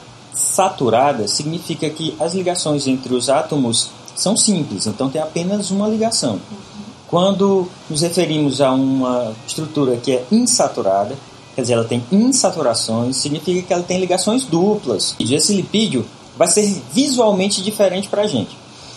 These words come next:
Speaker 1: Se ele é insaturado, ele tem ligações duplas. Eu não vou me estender nisso, mas tende a entender que nessas ligações duplas, a molécula acaba fazendo uma dobra.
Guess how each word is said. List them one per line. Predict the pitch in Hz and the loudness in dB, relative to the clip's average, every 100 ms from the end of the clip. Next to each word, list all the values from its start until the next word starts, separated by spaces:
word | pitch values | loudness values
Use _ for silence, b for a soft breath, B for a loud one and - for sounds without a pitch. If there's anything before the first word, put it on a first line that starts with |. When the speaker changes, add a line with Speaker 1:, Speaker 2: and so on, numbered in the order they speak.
| B - | B -2
Speaker 1:
Se | - 285 | 2 2
ele | 285 277 233 | 4 2 4
é | 185 127 95 - - - - | 4 4 2 -4 -20 -20 -2
insaturado, | 233 285 277 - 190 175 143 107 92 92 98 143 - - - | 2 4 2 4 4 2 0 0 0 0 -2 -6 -8 -20 -2
ele | 151 151 | 0 0
tem | 151 143 | 2 2
ligações | 139 131 - 131 | 4 2 2 0
duplas. | 113 117 117 127 | 0 -4 -4 -2
Eu | 156 | 0
não | 226 | 2
vou | 202 | 2
me | 196 | 0
estender | - 170 143 | 0 2 2
nisso, | 143 202 202 113 B B B | 2 2 0 -4 B B B
mas | 156 170 | -2 0
tende | 208 208 | 2 2
a | |
entender | 202 202 170 160 175 | 2 0 0 0 0
que | - 165 | 0 0
nessas | 165 233 247 214 | 2 2 2 0
ligações | 185 156 - 135 | 2 2 2 0
duplas, | 135 196 214 139 120 - - - - - | 2 2 4 2 0 -2 -8 -20 -8 -2
a | |
molécula | 185 202 180 175 180 180 | 4 4 6 4 2 2
acaba | 180 185 | 4 2
fazendo | 196 180 196 | 2 2 2
uma | 190 190 | 2 2
dobra. | 208 170 139 117 | 4 2 2 0